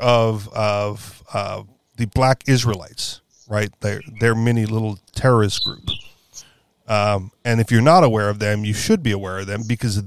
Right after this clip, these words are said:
they were the ones, uh, when Nick Sandmann, the, you know, the, the Kentucky Catholic kid, uh, where the Indian dude got all up in his face,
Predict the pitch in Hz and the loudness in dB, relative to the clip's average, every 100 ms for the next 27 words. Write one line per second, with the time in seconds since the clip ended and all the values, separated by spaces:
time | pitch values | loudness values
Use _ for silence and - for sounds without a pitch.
0 | 98 135 165 170 147 147 135 123 143 135 | 0 2 2 0 2 2 2 2 2 2
1 | 104 107 127 - - _ - - _ _ | 2 -2 -4 -6 -8 _ -20 -20 _ _
2 | _ 110 104 104 110 113 110 143 - - | _ -2 0 0 0 0 0 0 0 2
3 | 147 139 107 110 110 - 107 - 110 104 | 4 4 2 -2 -6 -4 -4 -2 0 0
4 | 101 98 101 98 110 - 123 127 107 135 | 0 -2 -2 -2 -2 0 0 0 -2 0
5 | 135 110 - 110 101 98 - _ _ _ | 0 -4 -2 -2 -2 -6 -16 _ _ _
6 | _ _ _ 135 107 104 104 104 _ 131 | _ _ _ -6 -4 -2 -2 -2 _ 0
7 | 139 120 110 107 110 107 107 110 107 - | 2 2 2 0 -2 0 0 2 0 0
8 | 104 98 - 110 101 - | -2 0 0 0 -2 -8